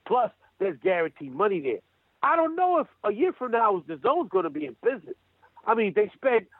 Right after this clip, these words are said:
a ton of money on Major League Baseball, uh, on getting rights to, international rights to Major League Baseball. But the, wait, wait, you, is it, is Major League Baseball on the,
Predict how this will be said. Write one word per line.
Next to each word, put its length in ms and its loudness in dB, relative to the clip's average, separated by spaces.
a 100 2
ton 260 0
of 60 -4
money 260 0
on 140 2
Major 300 0
League 200 -6
Baseball, 640 0
uh, 60 -4
on 360 2
getting 280 0
rights 300 0
to, 120 -2
international 560 0
rights 220 0
to 60 -10
Major 240 0
League 180 -2
Baseball. 480 0
But 140 0
the, 200 0
wait, 380 2
wait, 300 -2
you, 80 -12
is 240 2
it, 80 -10
is 160 0
Major 220 0
League 160 0
Baseball 400 0
on 100 0
the, 100 -2